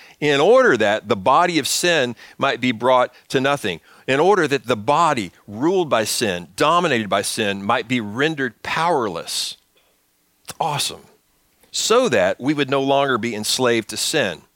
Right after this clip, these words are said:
For the one who has died has been set free from sin. Here's something really interesting.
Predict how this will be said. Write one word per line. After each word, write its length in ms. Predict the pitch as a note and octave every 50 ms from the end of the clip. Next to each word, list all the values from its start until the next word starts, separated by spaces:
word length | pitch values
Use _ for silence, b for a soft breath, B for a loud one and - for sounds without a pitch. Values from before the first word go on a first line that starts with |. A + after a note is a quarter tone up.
| _ b b b b b b b b b b
For 140 | - C#3
the 100 | B2+ A#2+
one 300 | A2+ A#2+ C#3 D3 D3+ C#3+
who 160 | C3 C#3 B2 A2+
has 200 | A2+ G2+ F2 -
died 600 | - - B2 C3 C#3+ B2+ G#2+ F#2+ F2+ F2+ F#2 - b b b b b b
has 160 | - A2 G#2+
been 160 | - A2 G2+
set 340 | F#2+ - - - G2+ F#2 -
free 640 | - - - - - C3+ C#3 C3+ B2 G#2 E2 D#2 - _ _ _ _ _ _ _ _ b b b b b b
from 240 | _ - G#2 E2+ E2
sin. 440 | - - - G#2 F2+ D2+ C#2+ C#2 - _ _ b b b b b b b
Here's 180 | B2 C3+ D3
something 280 | - D#3+ C3+ - A#2+ G#2+
really 260 | G#2 A2 G#2+ G2+ G2
interesting. 460 | G2 G2 - F2+ - - - C#2 A#1